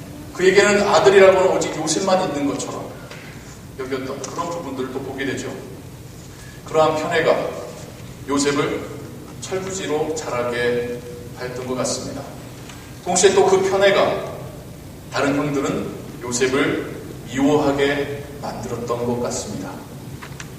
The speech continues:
그의 어릴 적에 대하여서 어떤 배경이 되는 이야기로 성경이 두 가지 이야기를 해주고 있어요. 첫 번째가 형들이 아무래도, 어, 아버지 안 보이는 데서는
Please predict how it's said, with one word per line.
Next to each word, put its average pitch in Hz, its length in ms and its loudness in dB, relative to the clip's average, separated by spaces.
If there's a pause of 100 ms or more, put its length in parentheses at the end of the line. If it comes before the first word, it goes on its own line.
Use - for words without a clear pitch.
(680)
그의 214 140 8
어릴 190 320 8
적에 - 240 6
대하여서 123 640 4 (560)
어떤 - 260 -6
배경이 185 320 4
되는 190 260 4
이야기로 143 340 4
성경이 147 380 -2
두 139 160 -6
가지 147 240 2
이야기를 139 340 4
해주고 - 220 -2
있어요. - 240 -6 (840)
첫 180 140 -2
번째가 - 720 4 (920)
형들이 - 840 2 (220)
아무래도, 156 840 2 (240)
어, 120 480 0
아버지 - 300 0
안 139 220 4
보이는 143 240 -2
데서는 135 760 0